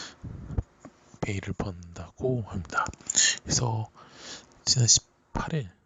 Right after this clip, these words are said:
열리는 폭스콘 과학기술의 날 행사에서 정식으로 공개한다고 합니다. 요거 공개된 기사가 있으면 제가 다음 주에 여러분께 알려드리-, 다음 소식, 다음 해외 자동차 소식에서 알려드리도록 하겠고요.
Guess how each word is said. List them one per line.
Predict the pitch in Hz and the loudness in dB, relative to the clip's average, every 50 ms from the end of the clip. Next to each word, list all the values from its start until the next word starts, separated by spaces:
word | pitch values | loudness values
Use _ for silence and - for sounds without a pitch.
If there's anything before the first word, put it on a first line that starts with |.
| _ _ - - - - | _ _ -20 -20 -18 -10
열리는 | 107 104 110 107 101 98 - | -6 -4 -2 0 0 0 0
폭스콘 | - 98 - 92 - - - - - 131 131 - | 2 2 2 2 2 0 -2 -4 -10 -10 -8 -6
과학기술의 | - - - - - 131 - - - - - - - 143 139 131 113 | -2 2 2 4 4 2 0 -4 -8 -2 0 2 6 8 8 8 8
날 | 104 101 92 - | 6 2 0 0
행사에서 | - 120 110 113 104 - 107 92 - - 127 110 | 0 0 0 0 2 2 0 0 2 2 0 0
정식으로 | - - - - 101 101 104 - 135 123 - 117 104 101 - | 0 -2 0 2 4 6 6 6 4 4 0 0 -2 -2 -2
공개한다고 | - - 104 98 98 - 104 104 95 92 87 101 92 90 - - | -2 -2 -2 0 0 0 0 0 -2 -2 -2 -2 -2 0 0 0
합니다. | 101 90 92 104 - - - - - - - - - - - - - 135 | 0 0 0 -2 -4 -4 -6 -10 -8 -6 -4 -4 -4 -4 -6 -2 0 2
요거 | 123 127 131 | 4 4 4
공개된 | - - 113 117 117 117 - 143 - 143 139 139 139 139 135 127 - | 2 2 2 0 0 0 -2 0 2 4 4 4 4 4 2 0 -2
기사가 | - - - - 131 123 117 | -2 -2 0 0 0 0 2
있으면 | 101 - - 120 104 92 92 - - | 2 2 2 2 0 -2 -2 -2 -4
제가 | - 113 98 95 | -4 -2 -2 -2
다음 | - - - 107 104 101 120 123 120 - - _ - | -2 0 0 2 2 0 0 -2 -6 -12 -10 _ 0
주에 | - - - 101 90 - _ _ - - - _ - | 2 2 2 0 -6 -10 _ _ -20 -20 -20 _ -6
여러분께 | 107 95 95 - - - 120 127 - | -4 -4 -4 -4 -6 -10 -12 -12 -8
알려드리-, | - 107 101 98 95 98 - - - - - 120 - - - | -6 -6 -6 -6 -6 -10 -12 -10 -10 -6 -6 -6 -6 -4 -2
다음 | - - 107 104 104 | -2 0 0 0 0
소식, | 107 - 117 104 - - - - - _ | 2 2 2 2 2 0 -2 -8 -20 _
다음 | - - - 110 98 101 | -12 -6 -4 -4 -2 0
해외 | - 131 127 123 135 131 | 0 0 0 0 0 -2
자동차 | - - 120 110 104 98 - - 92 | -2 -2 -4 -4 -4 -4 -4 -2 2
소식에서 | - - 120 - - - - - - 120 123 - - - - - - - - - - - | 4 6 6 6 4 4 0 -4 -4 -4 -6 -6 -14 -18 -18 -18 -18 -18 -18 -20 -20 -10
알려드리도록 | - 113 110 107 110 104 - - - - - - 101 101 95 - - 107 104 101 - - | -4 0 0 2 2 0 0 -2 -6 -6 -2 0 2 2 2 2 2 2 2 2 0 -4
하겠고요. | 98 - 117 113 - - 120 123 120 117 | -8 -6 -6 -8 -4 -2 0 0 0 0